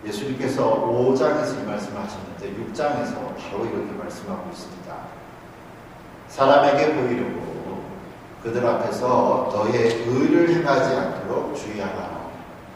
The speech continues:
그렇지 아니하면 하늘에 계신 너희 아버지께 상을 받지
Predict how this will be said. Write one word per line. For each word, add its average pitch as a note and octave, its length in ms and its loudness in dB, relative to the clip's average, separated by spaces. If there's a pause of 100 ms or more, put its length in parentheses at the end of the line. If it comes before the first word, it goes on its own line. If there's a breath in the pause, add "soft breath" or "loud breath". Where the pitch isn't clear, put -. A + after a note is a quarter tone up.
(220 loud breath)
그렇지 C3+ 320 0
아니하면 - 560 2
하늘에 F3+ 360 0
계신 - 360 -2
너희 G#2 220 0
아버지께 G2 500 -6
상을 D#3 380 -6
받지 - 540 -8